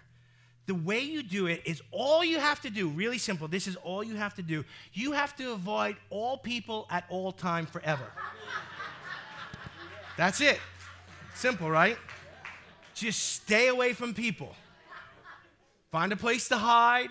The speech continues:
Hide in your place and hope that no individuals with bad intentions come by and mess things up.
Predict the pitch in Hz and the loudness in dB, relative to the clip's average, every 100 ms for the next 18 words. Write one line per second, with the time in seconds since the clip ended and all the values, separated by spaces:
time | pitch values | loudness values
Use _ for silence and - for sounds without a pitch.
0 | 233 - _ _ _ _ _ _ _ _ | -8 -18 _ _ _ _ _ _ _ _
1 | - 160 180 208 233 254 208 240 233 240 | -2 2 4 2 -2 -6 -2 0 2 0
2 | 202 185 143 208 220 190 165 175 185 214 | -2 -4 -2 -4 -2 -2 0 0 2 4
3 | 233 233 214 220 208 196 202 220 220 185 | 4 2 -2 -4 -4 -4 -6 -4 -4 -4
4 | 160 185 196 214 175 190 180 175 - 175 | -4 0 0 0 -2 -4 -4 -6 -4 -2
5 | 165 160 151 147 151 - 147 135 135 104 | 0 -2 -2 -2 -2 -4 -6 -4 -6 -8